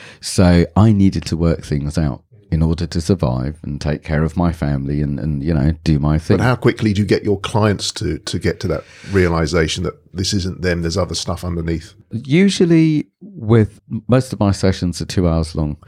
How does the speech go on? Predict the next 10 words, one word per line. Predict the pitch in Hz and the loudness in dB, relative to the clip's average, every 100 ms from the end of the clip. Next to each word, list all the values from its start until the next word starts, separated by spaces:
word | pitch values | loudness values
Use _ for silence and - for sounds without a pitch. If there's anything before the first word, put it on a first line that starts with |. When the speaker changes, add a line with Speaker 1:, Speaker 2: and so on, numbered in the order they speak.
| - - - _ _ | -20 -20 -20 _ _
Speaker 1:
Usually | 131 123 110 | 4 4 4
within | 98 90 92 | 4 4 2
a | 87 | 2
couple | - 85 85 | 0 0 -2
of | 82 | 2
hours, | 85 78 78 - - - | 4 4 0 -4 -10 0
they | 85 | 2
know | 78 78 | 4 4
what's | 76 - - | 2 -2 -6
what. | 85 - | -6 -6